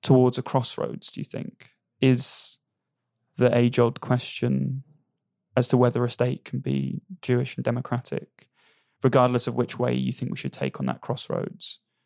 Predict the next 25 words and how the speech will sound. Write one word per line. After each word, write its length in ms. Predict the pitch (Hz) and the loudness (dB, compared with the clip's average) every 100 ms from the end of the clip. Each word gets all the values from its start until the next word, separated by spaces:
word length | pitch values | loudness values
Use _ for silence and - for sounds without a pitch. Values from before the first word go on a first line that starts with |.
| _ _ _ _ _ | _ _ _ _ _
does 140 | - 127 | 0 2
it 120 | 123 | 2
feel 260 | - 131 123 | 4 4 6
like 260 | 117 113 | 4 0
we're 80 | 120 | -4
getting 300 | - 123 120 | -4 -4 -2
there? 180 | - - | -4 -4
Is 100 | - | 0
that, 200 | 120 - | -2 0
is 100 | 127 | 0
this 140 | 127 117 | 2 0
the 80 | 127 | 2
tension 440 | 127 110 - 117 | 2 0 0 -4
that 100 | 110 | -2
we've 160 | 120 117 | -2 -2
been 140 | 117 | -6
trying 240 | - 117 127 | -4 -6 -6
to 80 | |
bridge 260 | - 117 - | -6 -6 -4
for 80 | 123 | -8
this 120 | 120 | -4
whole 160 | 120 123 | -2 -2
conversation? 680 | - - - - - - - | -4 -6 -4 -6 -6 -8 -8
Is 120 | - | -6
that, 200 | - | -8